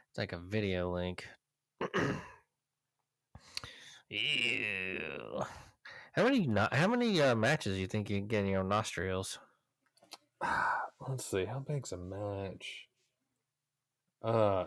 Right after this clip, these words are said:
Speaker 2: you know what? I bet I could get, you know, maybe twelve a nostril.
Speaker 1: <laughs> That's pretty good.
Speaker 2: Yeah, twenty-four
Speaker 1: All right.
Speaker 2: total, right?
Speaker 1: Yeah,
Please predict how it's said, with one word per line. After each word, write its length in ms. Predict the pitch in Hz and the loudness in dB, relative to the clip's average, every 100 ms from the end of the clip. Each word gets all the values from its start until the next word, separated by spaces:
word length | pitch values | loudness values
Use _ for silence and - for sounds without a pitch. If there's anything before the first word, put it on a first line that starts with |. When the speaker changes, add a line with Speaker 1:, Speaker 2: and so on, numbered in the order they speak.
| - | -2
Speaker 2:
you 140 | 135 | -2
know 60 | 160 | 0
what? 380 | 147 139 147 - _ _ _ _ _ _ _ _ _ _ _ - | 0 0 -2 -6 _ _ _ _ _ _ _ _ _ _ _ 0
I 40 | |
bet 100 | 294 | 4
I 60 | 202 | 6
could 200 | - 90 | 6 4
get, 160 | 92 - _ _ _ - | 2 -2 _ _ _ -10
you 100 | 139 | -8
know, 100 | 147 - | -8 -2
maybe 300 | 123 123 90 | 0 0 0
twelve 400 | - - 95 95 87 | -4 0 4 4 2
a 40 | |
nostril. 600 | 82 92 - 117 127 135 _ _ _ _ | -4 -4 -6 -8 -8 -10 _ _ _ _
Speaker 1:
<laughs> 340 | - - - - | -8 -6 -8 -2
That's 400 | 170 - 160 - - 139 160 - - | -2 2 2 2 -4 -8 -8 -12 -10
pretty 180 | - 160 | -4 -4
good. 240 | 156 151 - _ _ - - _ - | 0 0 -2 _ _ -20 -20 _ -10
Speaker 2:
Yeah, 140 | 139 143 - | -6 -6 -4
twenty-four 320 | 110 104 - | -2 -2 0
Speaker 1:
All 60 | 98 | 0
right. 100 | 58 | 2
Speaker 2:
total, 320 | 101 120 117 | 0 0 -2
right? 300 | 95 117 - - _ _ _ - | 0 0 -2 -12 _ _ _ -8
Speaker 1:
Yeah, 220 | 123 127 | 0 0